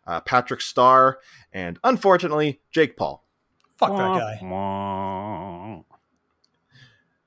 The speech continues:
Speaker 1: Uh, and, th-, like, the only real line that Jake Paul has just makes Jake Paul sound like an asshole. So that's, that's funny to me.
Speaker 2: Yeah. Well, he is
Speaker 1: But
Speaker 2: an asshole, so.
Speaker 1: Well, yeah.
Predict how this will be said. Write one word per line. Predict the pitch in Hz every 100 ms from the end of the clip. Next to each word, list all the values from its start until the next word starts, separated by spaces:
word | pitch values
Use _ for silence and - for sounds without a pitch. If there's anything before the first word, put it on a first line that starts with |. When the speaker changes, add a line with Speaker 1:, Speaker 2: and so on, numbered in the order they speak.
| _ _ _ -
Speaker 1:
Uh, | 135 127
and, | 139 135 - _ _ -
th-, | - - _ _ 160
like, | 135 151
the | 143
only | 147 175 190 190 156 170 127 101
real | 117 139 143
line | 117 117 131 135
that | 107 110
Jake | - 113 -
Paul | 110 104
has | 104 104 123 - - _ _
just | - 117
makes | 123 120 120 -
Jake | - 104 -
Paul | 113 104
sound | - 101
like | 98 95
an |
asshole. | 87 92 - 82 78
So | 98 98
that's, | 98 -
that's | 104 101 -
funny | 98 92 92
to | 98
me. | 95 104 - _ _ _ _ _ _ _ _ _
Speaker 2:
Yeah. | 156 127 95 - _ _ _ _ _ _ _ _ _ _ _ _ _ -
Well, | 170
he |
is | 185
Speaker 1:
But | 127 110
Speaker 2:
an |
asshole, | 98 - 107
so. | - 113 92 95 _ _ _ _ _ _ _ -
Speaker 1:
Well, | 131 90
yeah. | 90